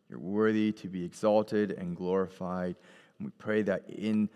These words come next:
the depths of our hearts that we would see that to be true, to live that out in the ways that we steward all that you have given us,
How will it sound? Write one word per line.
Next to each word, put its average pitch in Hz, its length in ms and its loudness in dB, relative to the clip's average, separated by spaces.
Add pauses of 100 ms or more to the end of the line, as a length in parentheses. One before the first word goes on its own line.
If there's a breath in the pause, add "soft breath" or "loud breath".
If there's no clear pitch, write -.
(160 loud breath)
the - 100 -10
depths - 320 -4
of 117 120 -2
our 110 100 6
hearts 87 340 -4
that - 140 -8
we 101 160 -2
would 92 160 -4
see - 260 -4
that 107 240 0
to 104 100 -6
be 107 120 -2
true, - 380 -14 (400 soft breath)
to 90 100 -10
live 110 420 2 (120)
that 92 260 -2
out 85 360 -4 (260 soft breath)
in 87 320 -6
the 92 120 -8
ways 101 340 2
that 95 120 2
we 92 180 -2
steward 85 440 -6 (120)
all 127 340 10
that 92 240 -2
you 90 160 -6
have 85 160 -8
given 87 240 -12
us, - 320 -16